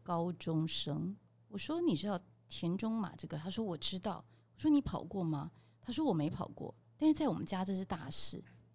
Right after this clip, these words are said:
就是爸爸妈妈都会想着要端出什么样的佳肴去款待这个来跑步的人。你们把它当成像是一个大型的赛会，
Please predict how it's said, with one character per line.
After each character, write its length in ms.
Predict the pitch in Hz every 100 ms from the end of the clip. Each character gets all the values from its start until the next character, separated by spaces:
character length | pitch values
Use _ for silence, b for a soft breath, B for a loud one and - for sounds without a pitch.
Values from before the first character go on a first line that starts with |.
| -
就 120 | 262
是 40 |
爸 140 | 262 262
爸 80 | 208
妈 80 |
妈 160 | 208 208
都 120 | 208
会 100 | 208
想 220 | 196 -
着 80 | -
要 100 | 165
端 220 | 180 190
出 140 | 196 202
什 160 | -
么 60 | 135
样 160 | 175 160
的 80 |
佳 260 | 151 - 156
肴 180 | 156 160
去 160 | -
款 240 | 170 - -
待 100 | 170
这 100 | 175
个 80 | 156
来 160 | -
跑 220 | - - -
步 160 | - 143
的 100 | 92
人。 200 | - - - B B B
你 80 | 196
们 80 |
把 100 | 202
它 140 | 151 196
当 240 | 202 208
成 200 | - 147
像 180 | 156 170
是 160 | - 160
一 120 | 131
个 160 | - 90
大 180 | 190 160
型 180 | 156
的 80 | 104
赛 220 | 147 147
会， 320 | 143 - 104